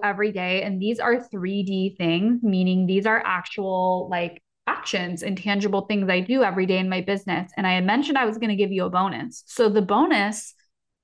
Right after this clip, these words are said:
piece that I do that is a needle moving activity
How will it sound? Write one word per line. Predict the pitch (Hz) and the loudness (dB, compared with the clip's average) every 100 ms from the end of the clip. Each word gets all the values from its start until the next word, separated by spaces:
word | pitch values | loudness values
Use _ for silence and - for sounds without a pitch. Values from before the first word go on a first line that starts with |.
| _ | _
piece | - 247 240 - - _ | 0 2 2 0 -18 _
that | 208 202 | -2 2
I | 214 | 2
do | 311 196 190 | 2 2 2
that | 202 208 | 2 2
is | 208 | 2
a | 202 | 2
needle | 190 190 208 | -2 -2 0
moving | 214 202 214 196 | 0 0 0 -2
activity | 190 - 170 - 196 | -4 -6 -6 -4 -4